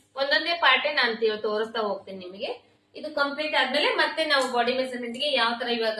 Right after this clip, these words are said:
ಕಟಿಂಗ್ ಮಾಡ್ತಾ ಇದ್ವಿ ಅದು, ಆ ಕಟಿಂಗ್ ನ ಕಂಟಿನ್ಯೂ ಮಾಡೋಣ. So ಇದು ಬಂದು ಇವಾಗ ಬ್ಯಾಕ್ ಸೈಡ್ ಪಾರ್ಟ್ ಆಯ್ತು, ಇದನ್ನ ಸೈಡ್ ಗೆ ಎತ್ತಿರ್ತೀನಿ.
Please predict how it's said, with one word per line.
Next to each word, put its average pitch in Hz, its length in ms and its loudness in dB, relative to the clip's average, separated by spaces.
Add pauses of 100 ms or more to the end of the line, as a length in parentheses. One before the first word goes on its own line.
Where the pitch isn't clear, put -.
(280)
ಕಟಿಂಗ್ 240 300 -2
ಮಾಡ್ತಾ 214 280 -2
ಇದ್ವಿ 254 200 -8
ಅದು, 240 280 0
ಆ 226 120 0
ಕಟಿಂಗ್ 233 360 -4
ನ 302 40 -2 (100)
ಕಂಟಿನ್ಯೂ 240 420 -4
ಮಾಡೋಣ. 180 360 -8 (640)
So 311 80 4
ಇದು 302 180 0
ಬಂದು 311 220 2
ಇವಾಗ 277 180 2
ಬ್ಯಾಕ್ 233 260 6
ಸೈಡ್ 262 220 2
ಪಾರ್ಟ್ 220 260 2
ಆಯ್ತು, 349 500 -4 (400)
ಇದನ್ನ 269 300 -2
ಸೈಡ್ 247 280 2
ಗೆ 220 100 0
ಎತ್ತಿರ್ತೀನಿ. 180 460 -8